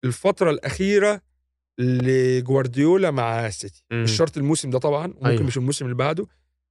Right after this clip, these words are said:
Speaker 1: بس إحنا خلاص في الفصل الأخير ليهم.
Speaker 2: كل
Speaker 1: و-،
Speaker 2: مرة بيفاجئنا عامة.
Speaker 1: آه، و-، وأنا بقول لك إنه بقى في سبب تاني، بس هقوله لك إيه لما تيجي سيرة ماتش برشلونة.
Speaker 2: ماشي، طب ما تيجي نجيب سيرة ماتش برشلونة <laughs> على طول. يلا، برشلونة وباريس.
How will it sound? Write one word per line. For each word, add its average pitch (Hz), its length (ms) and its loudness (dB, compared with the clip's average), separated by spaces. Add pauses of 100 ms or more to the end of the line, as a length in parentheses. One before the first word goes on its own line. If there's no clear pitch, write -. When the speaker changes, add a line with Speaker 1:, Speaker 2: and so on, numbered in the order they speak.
Speaker 1:
بس 135 180 -4
إحنا 151 160 -2
خلاص 143 260 0
في - 60 -14
الفصل 147 340 -6
الأخير 127 580 -4
ليهم. 110 220 -6 (600)
Speaker 2:
كل 180 100 8
Speaker 1:
و-، 190 40 8
Speaker 2:
مرة - 160 8
بيفاجئنا 139 560 4
عامة. 113 260 2 (140)
Speaker 1:
آه، 147 340 6 (120)
و-، 165 40 6
وأنا 208 320 8
بقول 254 220 8
لك 247 200 4
إنه 190 180 4
بقى 233 160 4
في 262 100 2
سبب 269 300 4
تاني، 285 440 4
بس 165 160 2
هقوله 185 200 6
لك 208 220 2
إيه 208 220 2
لما 156 180 0
تيجي 180 160 0
سيرة 175 220 0
ماتش 160 220 0
برشلونة. 110 380 -4 (180)
Speaker 2:
ماشي، 127 400 0
طب 156 120 0
ما 165 100 2
تيجي 190 240 0
نجيب 139 180 -2
سيرة 117 200 -2
ماتش 117 240 6
برشلونة 117 440 4
<laughs> - 40 6
على 143 140 6
طول. 156 280 4 (360)
يلا، 165 240 6
برشلونة 156 420 6
وباريس. 196 400 4